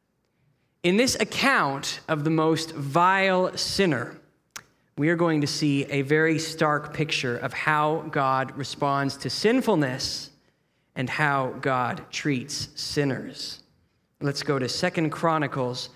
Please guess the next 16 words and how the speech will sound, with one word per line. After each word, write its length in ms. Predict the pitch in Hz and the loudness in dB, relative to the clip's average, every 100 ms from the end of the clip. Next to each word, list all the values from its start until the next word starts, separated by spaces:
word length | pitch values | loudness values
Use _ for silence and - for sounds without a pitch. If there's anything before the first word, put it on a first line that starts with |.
| _ - | _ -10
chapter 360 | - 131 - 127 | -4 -2 -2 -4
thirty-three. 960 | 127 180 165 165 - 139 127 - - _ _ _ _ _ _ _ - _ _ | -2 -2 0 -2 -4 -6 -6 -8 -14 _ _ _ _ _ _ _ -20 _ _
Second 680 | - 196 175 196 180 185 | -2 0 2 2 0 -2
Chronicles 840 | - 151 135 131 131 123 117 - - _ _ _ _ - | -2 0 0 -2 -2 -2 -4 -10 -14 _ _ _ _ -2
thirty-three. 760 | 147 143 135 135 139 131 120 | 0 2 0 -2 -2 0 -2
We'll 300 | 120 123 123 | -4 -4 -4
begin 640 | 139 131 151 156 160 156 147 | -4 -2 0 2 0 -2 -2
by 140 | 131 | -2
reading 560 | 127 131 156 160 160 170 | -2 0 0 2 2 0
verses 680 | 143 143 135 - 139 131 - - - | -2 -2 -2 -2 -2 -4 -8 -16 -10
one 600 | 127 147 156 175 196 - - _ | -2 0 2 0 -2 -8 -20 _
to 320 | - 139 127 127 | -2 0 0 -2
eleven. 500 | 131 131 139 123 - - _ _ _ _ _ _ _ _ _ _ _ _ _ _ _ _ _ _ _ _ _ | -2 0 -2 -4 -12 -20 _ _ _ _ _ _ _ _ _ _ _ _ _ _ _ _ _ _ _ _ _
Second 360 | - 143 170 147 | -4 -2 0 0
Chronicles 600 | 156 135 127 127 123 - | 0 0 -2 -4 -6 -4
thirty-three, 840 | 143 139 147 147 123 123 117 | -2 0 -2 -4 -6 -4 -6